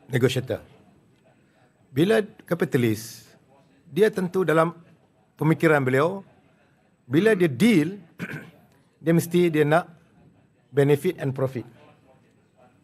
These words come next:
Without that, dia tak akan deal. Sebab dia nak jaga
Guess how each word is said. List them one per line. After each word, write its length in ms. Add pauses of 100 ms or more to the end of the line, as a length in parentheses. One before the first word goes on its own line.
(160)
Without 260
that, 300
dia 160
tak 160
akan 160
deal. 180 (960)
Sebab 380
dia 80
nak 160
jaga 500